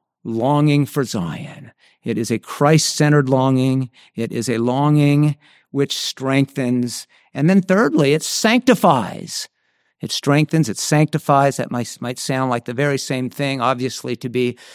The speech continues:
to be, uh, sanctified means to be strengthened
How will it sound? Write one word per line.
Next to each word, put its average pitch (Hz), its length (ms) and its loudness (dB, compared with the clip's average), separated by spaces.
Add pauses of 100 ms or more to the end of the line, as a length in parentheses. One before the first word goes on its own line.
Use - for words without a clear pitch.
(180)
to 139 100 -6
be, 123 320 0 (300)
uh, 101 480 -10
sanctified 139 800 0
means 131 240 0
to 151 80 -4
be 127 120 -2
strengthened 139 840 2